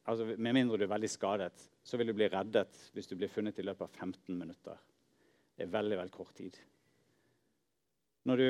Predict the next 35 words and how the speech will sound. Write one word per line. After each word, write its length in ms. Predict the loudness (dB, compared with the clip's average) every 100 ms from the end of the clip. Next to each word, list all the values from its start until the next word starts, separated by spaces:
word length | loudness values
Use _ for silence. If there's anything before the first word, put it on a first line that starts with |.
| 6 4
når 100 | 4
det 80 | 2
går 140 | 0
tredve 320 | 6 6 8 6
minutter, 580 | 6 4 0 -2 -6 -20 _ _ _ _ _ _ _ _
hvis 60 | -4
det 40 | -4
går 60 | 0
tredve 260 | 0 2
minutter, 400 | 0 -2 -4 -6 -8
så 120 | -6
er 20 | -6
de 80 |
fleste 360 | -4 -6 -6 -6
døde 160 | -6 -6 -10 _ _ _ _ _
når 140 | -10
de 40 | -8
blir 80 | -8
gravet 220 | -8 -8
ut 220 | -12 -12 -20 -20 _ _ _ -16
av 60 | -16
et 60 | -10
snøras. 380 | -8 -8 -8 -16 -20 _ _ _ _ _ _ _ _ _ _ _ _ _ _ _ _
Så 140 | -6 6
begynner 240 | 6 6
de 60 | 2
å 60 | 2
leite, 320 | 2 -2 -2
og 80 | -4
de 80 | 0
har 160 | 2
jo 80 | 2
ikke 80 | 2
noe 220 | -2 -2
utstyr 400 | -4 0 2 2